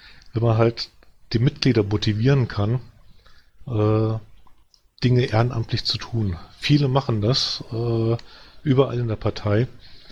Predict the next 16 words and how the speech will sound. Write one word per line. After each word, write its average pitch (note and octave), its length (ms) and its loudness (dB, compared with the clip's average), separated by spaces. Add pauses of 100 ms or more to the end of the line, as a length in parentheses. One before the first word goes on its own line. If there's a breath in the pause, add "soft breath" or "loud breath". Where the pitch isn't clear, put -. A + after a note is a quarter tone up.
(720 soft breath)
Und - 300 -4
die B2+ 80 4
muss C3 240 2
man B2 360 2
auch - 260 -4
zusammenholen. G2 880 0 (680 loud breath)
Muss A2+ 160 -2
auch G#2+ 120 -4
dafür A2 260 2
sorgen, A2 480 4
dass G#2 100 -2
sie G#2+ 80 -4
bei G#2 120 0
der G#2 100 0
Stange A2 320 0
bleiben. F2+ 480 -4